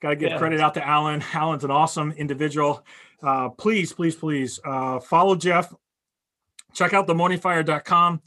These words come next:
Speaker 1: Again, I have just been so impressed with the conversations, the things that he has shared. It's, it's just really, really incredible. If you have any other questions, any other thoughts, the one thing that I can tell you this, especially as we close out, because this is really, really important.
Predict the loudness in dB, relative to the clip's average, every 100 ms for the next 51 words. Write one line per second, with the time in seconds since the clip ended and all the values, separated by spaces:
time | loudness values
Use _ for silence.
0 | _ _ _ _ _ -6 -2 -2 -2 -4
1 | -4 -6 -6 -6 -8 -6 -4 -4 -2 -4
2 | -4 -6 -6 -6 -10 -8 -8 -8 -8 -6
3 | -8 -8 -8 -8 -8 -6 -4 -4 -4 -16
4 | _ -12 -6 -2 0 -2 -4 -10 -12 -16
5 | -14 -12 -8 -10 -10 -12 -6 0 0 0
6 | 0 -2 -4 -2 -2 -2 -8 -14 -20 -20
7 | -20 -20 -20 _ _ -4 -2 0 0 0
8 | -2 -2 0 2 2 2 2 2 0 -2
9 | -2 -2 -2 -2 0 2 2 -2 -10 -14
10 | -12 -4 0 2 0 -2 -4 -4 -2 0
11 | 0 0 0 -2 -4 -6 -6 -2 -2 -2
12 | -4 -2 0 0 -2 -4 -6 -6 -6 -6
13 | -8 0 2 2 0 -2 -2 -2 -4 -6